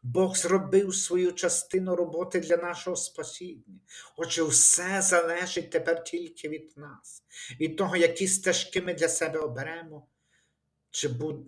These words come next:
буде залежати, чи йде, чи дійдемо ми до нього, чи ні. Амінь. Якщо і надалі бажаєте слухати мої повчання, підпишіться на мій канал, залиште коментар під відео.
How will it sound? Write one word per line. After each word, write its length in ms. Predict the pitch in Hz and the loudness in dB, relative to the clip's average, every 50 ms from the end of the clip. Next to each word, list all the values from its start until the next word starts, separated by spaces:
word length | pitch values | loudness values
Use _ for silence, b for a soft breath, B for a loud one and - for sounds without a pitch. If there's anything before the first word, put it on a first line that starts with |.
| - 165 | -12 -8
буде 340 | 147 131 139 156 143 139 151 | -6 -2 -2 2 4 6 6
залежати, 840 | - 156 143 135 147 151 139 - 135 120 - 135 120 120 - - _ _ | 6 4 4 4 4 2 2 2 0 0 0 -2 -4 -4 -8 -14 _ _
чи 160 | - - 127 | -8 -4 -4
йде, 440 | 123 120 123 139 139 135 - - - _ | -2 -2 -2 -4 -4 -6 -8 -12 -18 _
чи 180 | - - - 143 | -6 -4 -4 -2
дійдемо 520 | 123 123 131 120 - 165 170 160 151 147 | -2 -2 -4 -2 -2 -2 -2 -2 -4 -6
ми 120 | 139 143 131 | -6 -6 -2
до 140 | 123 127 | -2 0
нього, 480 | 123 123 123 123 117 - 110 107 - - _ _ _ _ _ _ | 0 2 0 0 -2 -4 -6 -12 -16 -18 _ _ _ _ _ _
чи 240 | _ - - - 117 | _ -8 -6 -4 -4
ні. 380 | 101 101 98 95 92 95 - _ _ _ _ _ | -6 -6 -8 -10 -12 -14 -18 _ _ _ _ _
Амінь. 440 | - - - 95 95 92 90 - _ b b b b b b b _ | -14 -14 -12 -12 -14 -16 -18 -18 _ b b b b b b b _
Якщо 280 | 127 123 123 - - 147 | -4 -2 -2 0 0 -2
і 180 | 135 - 139 | -2 -2 -4
надалі 600 | 127 131 131 - 127 127 135 123 110 104 95 B B B B B _ | -4 -4 -4 -4 -4 -6 -4 -4 -6 -8 -8 B B B B B _
бажаєте 460 | 117 110 - 117 117 117 117 - 123 120 | -8 -8 -6 -4 -4 -6 -4 -6 -6 -6
слухати 540 | - - 127 143 143 - - - - 113 | -6 -6 -8 -8 -6 -6 -6 -6 -6 -8
мої 200 | 107 107 104 101 | -10 -8 -10 -10
повчання, 640 | 101 - 101 95 - - - 135 143 135 110 95 95 95 B B B B B _ | -10 -10 -12 -12 -12 -14 -14 -14 -14 -14 -16 -16 -16 -18 B B B B B _
підпишіться 680 | - 131 123 - 139 - - - 131 120 - - - 95 | -8 -6 -4 -4 -2 -2 -2 -4 -6 -6 -6 -6 -6 -6
на 120 | 98 101 | -6 -8
мій 140 | 95 95 92 | -8 -8 -10
канал, 420 | - - 101 98 95 90 85 80 - _ _ _ _ _ _ _ _ _ _ _ - | -10 -10 -10 -10 -10 -10 -12 -16 -18 _ _ _ _ _ _ _ _ _ _ _ -10
залиште 460 | - - 113 117 123 120 - - 123 | -8 -6 -4 -2 -2 -2 -2 -4 -6
коментар 680 | 123 - 123 117 110 110 107 - - 104 104 104 - - | -6 -4 -4 -4 -4 -4 -8 -8 -10 -10 -10 -10 -14 -16
під 180 | - 101 92 95 | -18 -18 -16 -14
відео. 460 | 104 104 101 92 101 95 95 92 | -12 -12 -10 -10 -10 -10 -10 -12